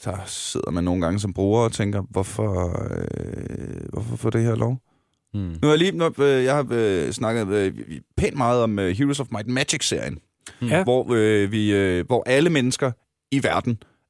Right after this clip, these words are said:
Speaker 1: øh, roser treeren, og det bør de, fordi det var det bedste. Men jeg har faktisk hygget mig rigtig meget med syveren, sammen med min kammerat.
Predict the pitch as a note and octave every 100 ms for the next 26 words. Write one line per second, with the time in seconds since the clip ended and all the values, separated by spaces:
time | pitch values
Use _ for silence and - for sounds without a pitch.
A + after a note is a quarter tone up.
0 | A2 G#2 G2 G#2+ - - - B2 C3 C3
1 | G2 - G2+ B2 C3+ - F2+ - F#2+ A#2+
2 | B2+ A2+ C#3 D#3 - _ _ - D3+ F3+
3 | G3+ F#3+ E3 E3+ - D#3+ E3 D#3+ - _
4 | - F#3+ C3+ F#2+ F#2 - E2+ - - _
5 | _ _ _ _ _ - D#3+ C3+ A#2+ A2
6 | F#2+ G#2 D#2